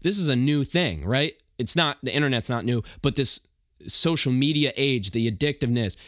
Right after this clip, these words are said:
right? The ability to literally post one TikTok and get a hundred thousand followers, that's new.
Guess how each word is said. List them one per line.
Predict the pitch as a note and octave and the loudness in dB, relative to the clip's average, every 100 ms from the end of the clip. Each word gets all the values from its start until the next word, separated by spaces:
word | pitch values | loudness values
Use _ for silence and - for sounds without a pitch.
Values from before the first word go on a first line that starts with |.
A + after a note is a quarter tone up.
| - | -8
right? | B2 C#3 C3+ | -2 0 0
The | C#3 | 0
ability | A#2+ D3 D#3+ D3+ B2 | 2 0 2 2 0
to | C3 | 0
literally | C3 D3 C#3+ | 0 2 0
post | A#2+ C#3 B2 | 0 -2 0
one | C3+ C#3 | -2 0
TikTok | C#3+ B2+ B2+ A#2+ | -2 -2 -4 -2
and | A#2+ | -2
get | |
a | A#2 | 0
hundred | A#2+ C3 A#2 | 0 -2 -2
thousand | B2 A#2+ | -2 -2
followers, | A2 C3+ A2+ F2+ | -2 -2 -2 -2
that's | D#3 D3 - | -4 -4 -2
new. | C3+ D3+ A#2 | 0 2 0